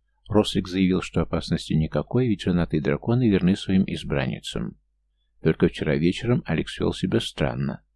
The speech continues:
Едва ли не требовал, чтобы она приняла его удивительно щедрое предложение.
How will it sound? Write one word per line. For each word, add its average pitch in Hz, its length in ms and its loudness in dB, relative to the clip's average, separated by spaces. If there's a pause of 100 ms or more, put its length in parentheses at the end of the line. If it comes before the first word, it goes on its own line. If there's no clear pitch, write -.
(140)
Едва 85 320 2
ли 113 80 2
не 131 140 2
требовал, 85 420 2
чтобы 73 300 -2
она 82 160 0
приняла 82 340 -2
его 87 180 0
удивительно 101 600 0
щедрое 123 400 -4
предложение. 123 720 -4